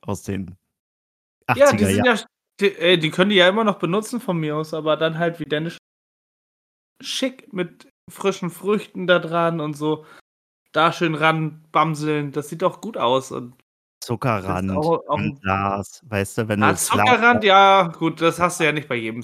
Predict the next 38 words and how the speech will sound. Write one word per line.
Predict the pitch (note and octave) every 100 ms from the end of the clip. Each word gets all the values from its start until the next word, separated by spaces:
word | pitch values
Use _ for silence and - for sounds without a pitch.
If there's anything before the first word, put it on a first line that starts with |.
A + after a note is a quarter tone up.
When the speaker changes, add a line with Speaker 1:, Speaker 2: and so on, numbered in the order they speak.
| -
Speaker 2:
Cocktail, | - C3 - A#2+
das | A#2+ -
passt | C#3+ C3 C3+
ja | A#2+
auch | A2+
nicht | A#2 -
zu | A2
jedem. | A2 A#2+ - _ _ _ -
Speaker 1:
Nein, | F#3 G2 A#2 B2+
natürlich | A#2 - B2+ G#2
nicht, | A2+ A#2 -
aber | G2+ G2+
zu | A#2
manchen | A2+ C3 A#2+
Pastas | - G#2+ - A2+ G#2 -
ist, | G2+
ist | G2 A2 -
das | A2 -
auch | - -
ganz | G#2+ G2 -
geil. | F#2 F#2 F2
Aber | G2 G2+
ja, | G2+ A#2
die | B2
Früchte, | G#2 - C#3 - A#2+ A#2 A2+ _ - - -
ja, | F2 G#2
weiß | G3 A2+
ich | A2
nicht. | G2+ F2+ - _ _ _ _ _ _ _ _ _ _ - -
Per | - C3
se | B2 D3
brauche | F#3 - E3
ich | -
die | A#2+
auch | C#3+
nicht | A#3 G3+
jedes | G3 F#3+ -
Mal, | F#3 G3 B3+